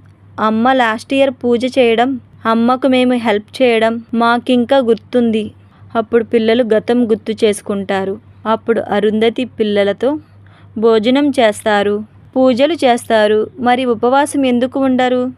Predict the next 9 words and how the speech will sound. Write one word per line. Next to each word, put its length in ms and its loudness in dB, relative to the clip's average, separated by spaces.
అప్పుడు 300 2
అంజలి, 600 -2
"ఖాళీ 320 0
కడుపుతో 400 0
పూజ 440 -2
చేసినా 500 0
ప్రయోజనం 600 2
ఉండదంట 560 2
ఆరు 680 0